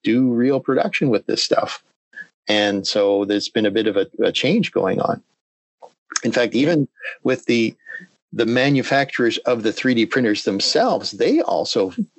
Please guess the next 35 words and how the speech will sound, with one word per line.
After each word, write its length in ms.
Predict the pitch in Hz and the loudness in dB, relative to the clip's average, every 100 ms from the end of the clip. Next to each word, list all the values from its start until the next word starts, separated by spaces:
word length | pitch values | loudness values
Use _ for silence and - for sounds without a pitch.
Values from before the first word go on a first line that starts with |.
| _ - 117 | _ -8 -8
found 420 | - 110 98 98 95 | -2 0 2 0 -2
themselves 440 | 98 - 98 - | -4 2 0 0
in 80 | 101 | -4
the 80 | 101 | 0
same 240 | 120 123 | 0 0
kind 160 | - 104 | 0 0
of 60 | |
a 80 | 107 | 0
pickle, 420 | - 101 - - _ _ - _ - | -2 0 0 -2 _ _ -20 _ -6
because 320 | 104 107 95 | -4 -2 -2
they 340 | 113 113 107 - _ _ _ _ _ | 0 2 0 -4 _ _ _ _ _
suddenly 640 | - 131 117 107 107 104 | -4 0 0 2 2 2
had, 420 | 101 107 101 98 98 | 2 2 0 0 0
uh, 400 | 95 92 95 113 | 2 2 0 -2
huge 360 | - 123 113 | 0 0 2
inventories 720 | 101 113 117 113 104 101 98 | 0 0 0 0 0 0 0
of 240 | 95 85 - - | -2 -2 -6 -2
unsold 720 | 104 104 120 101 98 95 - - | 0 0 0 2 2 -2 -6 -2
printers 560 | 135 165 87 120 - - _ _ _ _ | 0 2 0 -2 -4 -12 _ _ _ _
sitting 300 | - 113 104 | -4 0 2
in 120 | 95 | 0
the 80 | 90 | 0
back 300 | 98 92 - | 0 0 0
room. 420 | 127 139 101 110 - | 0 0 0 -2 -2
And 540 | 104 101 98 95 98 - _ | 0 0 0 0 -2 -6 _
some 240 | - 117 | -4 0
of 120 | 175 95 | 0 0
them 180 | 98 | 0
decided, 520 | 98 104 104 98 98 90 | 0 0 0 2 0 0
"Well, 260 | 107 101 101 | 0 0 0
let's 280 | 110 - _ _ _ - - - | -2 -2 _ _ _ -14 -12 -4
put 160 | 120 | -2
them 100 | 135 | 0
to 100 | 135 | 0
work." 380 | 143 196 - - | 2 0 -2 -12